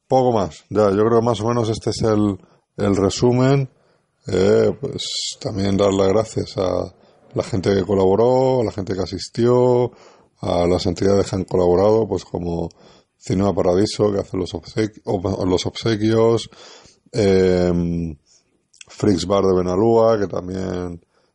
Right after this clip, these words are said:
eh, contribuye en la, en la fiesta que se hace a posterior, eh, eh, Excéntricos Comunicaciones, con toda la labor de prensa que,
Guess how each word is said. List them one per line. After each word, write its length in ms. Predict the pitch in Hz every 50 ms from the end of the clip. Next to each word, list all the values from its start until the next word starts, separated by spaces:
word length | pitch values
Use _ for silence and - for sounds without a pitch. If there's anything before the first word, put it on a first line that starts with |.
| _ _ _ -
eh, 200 | 104 95 95 90
contribuye 560 | 87 90 85 - - 104 95 98 101 98 95
en 320 | 95 95 95 95 92 95 92
la, 460 | 90 82 80 78 78 80 82 82 87
en 80 | 101 101
la 80 | 87
fiesta 360 | - - 110 101 - - 113 101
que 100 | 92 -
se 100 | - 101
hace 300 | 95 - - 98 98 95
a 100 | 92 92
posterior, 920 | - 104 101 - - - - 107 95 101 110 117 120 120 120 117 113 - - - - - - - - - - - - - - _ _ _ _ _ _ _ _ _ _ _ _ _ _ _ _ _ _ -
eh, 960 | 117 110 107 104 104 104 104 104 104 104 104 101 101 101 101 98 98 95 92 90 - - -
eh, 240 | 107 104 101 98 90 - - -
Excéntricos 720 | 107 107 - - - 107 104 101 104 101 95 98 95 -
Comunicaciones, 1200 | - 101 95 95 92 92 92 85 98 90 - - 113 117 120 117 117 120 123 123 123 127 113 - -
con 160 | - 107 85
toda 180 | 87 92 95
la 220 | 95 92 92 90 90
labor 320 | 92 92 90 92 92 90
de 220 | 85 95 92 92 -
prensa 500 | - 95 98 98 92 87 - 95 90 82
que, 720 | - 95 90 90 90 90 90 90 92 95 92 92 92